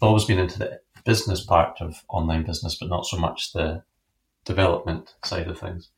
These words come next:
And so that, that term was really eye-opening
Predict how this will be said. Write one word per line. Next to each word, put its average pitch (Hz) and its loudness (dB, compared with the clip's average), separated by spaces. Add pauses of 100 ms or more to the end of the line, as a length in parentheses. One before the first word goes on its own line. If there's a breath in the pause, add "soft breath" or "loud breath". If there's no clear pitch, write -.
(260)
And 85 -2 (100)
so - -2
that, 104 2 (560)
that 95 2
term 101 2
was 82 -2
really 87 4 (640 loud breath)
eye-opening 95 6